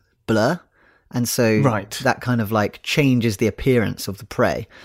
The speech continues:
Speaker 1: And it's not really understood well. It's a bit confusing. But
Speaker 2: And
Speaker 1: yeah.
Speaker 2: they have this high contrast zigzaggy pattern on their back.
Speaker 1: Yeah.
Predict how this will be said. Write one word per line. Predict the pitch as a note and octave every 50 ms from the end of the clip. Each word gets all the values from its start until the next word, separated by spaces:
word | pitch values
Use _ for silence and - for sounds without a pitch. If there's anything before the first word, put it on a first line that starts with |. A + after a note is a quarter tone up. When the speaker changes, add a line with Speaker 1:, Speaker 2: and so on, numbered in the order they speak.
| - - - - - - -
Speaker 1:
And | - B2+ C3+
it's | - -
not | - F#3+ F#3 -
really | E3 D#3+ D3 C#3
understood | C3+ C3 A#2 A2+ - - - D3 B2 G#2
well. | G#2+ A#2 A#2 A#2+ C#3 D#3+
It's | - E3+ -
a | -
bit | - B2 -
confusing. | - A2 G#2 - - A#2+ A#2 G#2+ B2 C3+ C#3+ D3 - _ _ _ _ _ _ _ -
But | - C#3
Speaker 2:
And | C3+ C3+
Speaker 1:
yeah. | C#3 -
Speaker 2:
they | F#2
have | - F3 D#3+ - -
this | - C#3 C3 -
high | - - C#3+ C3
contrast | B2 - C3+ A#2+ A#2 - - B2 A2+ A2+ - -
zigzaggy | B2 B2 A#2 C3+ B2 A2+ A2+ A#2 A2+ A2+ A2+ G#2+ G#2 -
pattern | - - A#2 - - G#2+ G2+ -
on | - B2+ B2 A2+
their | A2+ G#2+ G#2+ G#2+
back. | A2 - - A2+ G#2+ - - - - - - - _ _ _ - - - - - - - - _ _ _ _ _ _ _ _ _ _
Speaker 1:
Yeah. | B2 A#2+ A2 G2 - G#2